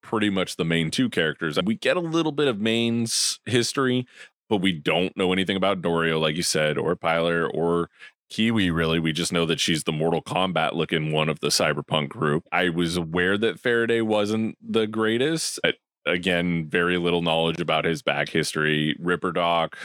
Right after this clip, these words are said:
I think the only other character we really got to know a, a little bit, and I would say even at that, it was very little,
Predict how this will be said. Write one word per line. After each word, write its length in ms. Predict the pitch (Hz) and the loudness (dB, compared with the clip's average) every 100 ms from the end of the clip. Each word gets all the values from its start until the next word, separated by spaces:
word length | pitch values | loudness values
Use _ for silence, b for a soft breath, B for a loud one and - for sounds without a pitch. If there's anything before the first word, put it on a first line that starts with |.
| - - | -16 -2
I 80 | 139 | -2
think 240 | - 135 | 0 -2
the 120 | 135 | 0
only 180 | 113 135 | 0 2
other 140 | 135 127 | 0 0
character 380 | 123 131 127 113 | 0 0 0 0
we 140 | 110 | 0
really 240 | 104 104 | 2 2
got 180 | 104 104 | 2 0
to 80 | 95 | 0
know 240 | 90 95 95 | 0 2 2
a, 40 | |
a 80 | - | 0
little 540 | 87 82 87 101 113 131 | -2 0 2 2 2 0
bit, 260 | 143 143 - | 0 0 -2
and 140 | 92 | 0
I 60 | 85 | 0
would 160 | 82 | 0
say 180 | - 90 | 0 2
even 400 | 85 - 85 82 | 2 2 0 2
at 140 | 80 76 | 0 0
that, 260 | 95 107 76 | 0 0 0
it 100 | 90 | 0
was 220 | 90 87 | -2 -2
very 400 | 82 95 92 90 | -2 0 2 0
little, 400 | 92 90 78 | 0 2 0